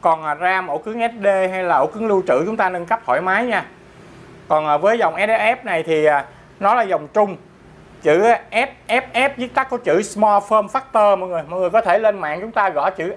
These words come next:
S F F. Đây là dòng, à, Optilec ba không bảy không.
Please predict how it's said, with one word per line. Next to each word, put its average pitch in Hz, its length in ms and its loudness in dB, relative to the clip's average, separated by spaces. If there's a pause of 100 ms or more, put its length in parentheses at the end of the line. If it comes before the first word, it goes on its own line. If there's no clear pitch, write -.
(140)
S 247 180 0 (240)
F 233 140 0 (100)
F. 240 180 -2 (380)
Đây 180 120 2
là 180 80 4
dòng, 160 320 0
à, 151 120 -4 (140)
Optilec 214 600 -2 (140)
ba 196 220 2
không 190 280 -2
bảy 156 160 -2
không. 202 260 0